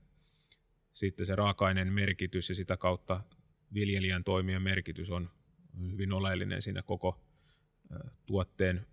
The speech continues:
vastuullisuudessa ja, ja hiilijalanjäljen osuudessa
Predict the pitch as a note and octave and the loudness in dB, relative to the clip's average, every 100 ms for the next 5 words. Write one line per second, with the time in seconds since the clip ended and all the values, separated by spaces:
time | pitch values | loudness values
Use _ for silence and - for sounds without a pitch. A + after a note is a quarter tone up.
0 | _ _ G2+ G#2 - G#2+ G2 F#2+ F#2+ F2+ | _ _ 0 0 2 2 2 2 0 -2
1 | - - F2+ F2 - F2 F2 E2+ - - | -2 0 0 -2 -6 -8 -8 -8 -12 -20
2 | _ _ _ _ _ _ - G2 F#2 F2+ | _ _ _ _ _ _ -2 2 2 2
3 | F#2 F#2 - G2+ G2 F#2 F#2 F#2 F2+ F2 | 2 0 -2 0 2 2 2 0 0 -4
4 | - - _ - - F#2 F2+ F2 F2 - | -10 -20 _ -14 -10 -4 -2 0 -2 -4